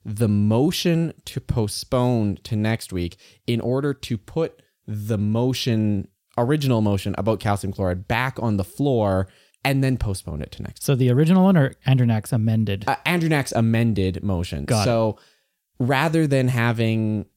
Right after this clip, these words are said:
Speaker 1: to postpone to next week and then vote to reopen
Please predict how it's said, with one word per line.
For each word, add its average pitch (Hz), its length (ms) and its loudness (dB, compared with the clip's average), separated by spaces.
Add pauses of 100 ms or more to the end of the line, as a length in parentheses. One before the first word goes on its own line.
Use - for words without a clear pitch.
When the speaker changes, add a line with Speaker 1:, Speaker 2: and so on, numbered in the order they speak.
(160)
Speaker 1:
to 101 480 0
postpone 135 480 0
to 120 100 -6
next 107 220 -4
week 104 260 -2
and 104 240 -2
then 104 560 -2
vote 110 640 -4
to 95 580 0 (220)
reopen 98 840 -2